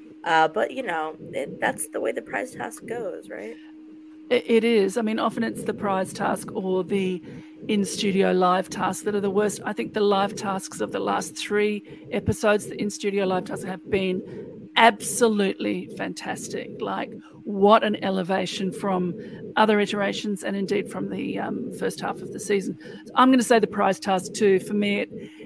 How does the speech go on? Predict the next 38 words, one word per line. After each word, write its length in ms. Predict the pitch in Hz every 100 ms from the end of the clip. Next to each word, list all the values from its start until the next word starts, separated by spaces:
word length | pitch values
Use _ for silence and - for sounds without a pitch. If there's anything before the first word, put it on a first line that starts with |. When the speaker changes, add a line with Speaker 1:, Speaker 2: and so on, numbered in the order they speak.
| - -
Speaker 2:
it 180 | -
just 460 | - - - 233 -
didn't, 420 | 233 220 220 214 -
I 40 |
mean, 160 | 220 214
we 100 | 208
had 180 | 214 -
some 160 | 196
good 200 | - -
stuff 380 | - - 269 -
come 220 | - 247
out 180 | 226 214
of 100 | 208
it, 160 | 196 -
but 100 | 202
it 100 | 202
just 240 | 226 - -
really, 520 | 202 202 196 185 - - -
I 60 | 233
was 160 | 233
waiting 260 | 196 240 240
for 120 | 214
it 80 | 214
to 80 | 208
finish 360 | - 202 180
so 180 | - 196
I, 260 | 185 180 175 - - -
so 240 | - 190
we 140 | 175
could 200 | 185 190
get 160 | - 190
on 220 | 185 190
with 160 | 196 -
the 320 | 196 185 208
rest 280 | - 294 -
of 140 | 185 -
the 260 | 190 -
show. 380 | - - - -